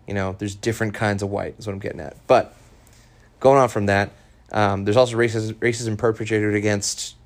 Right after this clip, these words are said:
Asian people, black people, Hispanic people, fucking everybody, right? It's rampant and everywhere, and, you know,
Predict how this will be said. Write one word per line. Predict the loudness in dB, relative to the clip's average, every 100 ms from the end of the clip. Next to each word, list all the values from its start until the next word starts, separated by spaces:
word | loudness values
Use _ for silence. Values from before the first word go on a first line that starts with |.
| _ -4
Asian | -2 0 -2
people, | 0 -2 0 2 2 -2 0
black | 4 4 0
people, | -4 -4 0 2 2 0 -4 -14 -20 -12
Hispanic | -8 -2 2 4 2 0
people, | -2 0 2 2 0
fucking | 2 2 4
everybody, | 2 2 0 -2 -4
right? | 0 2 2 0
It's | -4 -4
rampant | -4 2 2 4 2 0
and | -4
everywhere, | -2 -2 0 2 2 2 -2 -16 -20 -10 -2
and, | 0 0 -2
you | -2
know, | 0 -2